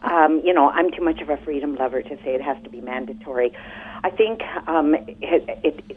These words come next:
I think Canadians, depending on this second wave and how severe it becomes, uh, certainly, uh, might be like you, Roy, lining up to get it, uh, you know, just like out of the movies that scared us.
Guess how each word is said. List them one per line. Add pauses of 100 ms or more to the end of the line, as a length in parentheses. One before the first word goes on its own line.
I
think
Canadians,
depending
on
this (100)
second
wave
and
how
severe
it
becomes, (480)
uh, (240)
certainly,
uh, (260)
might
be
like
you,
Roy,
lining
up
to
get
it,
uh,
you
know,
just
like
out
of
the
movies
that
scared
us.